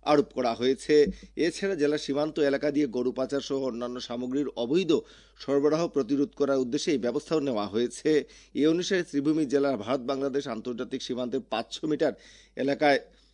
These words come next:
সূর্যাস্ত থেকে সূর্যোদয় পর্যন্ত কোনো লোক চলাচল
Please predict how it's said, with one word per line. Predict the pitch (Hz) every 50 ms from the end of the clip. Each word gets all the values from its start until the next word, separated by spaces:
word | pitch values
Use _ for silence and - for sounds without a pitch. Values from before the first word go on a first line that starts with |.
| _ -
সূর্যাস্ত | - - 156 143 127 113 175 175 170 - 185
থেকে | 175 170 160
সূর্যোদয় | 160 - 139 123 104 139 131 143 143 135 139
পর্যন্ত | 139 127 117 151 151 139 120 -
কোনো | 117 - 139 135 131
লোক | 123 139 139 -
চলাচল | - 135 120 113 - 131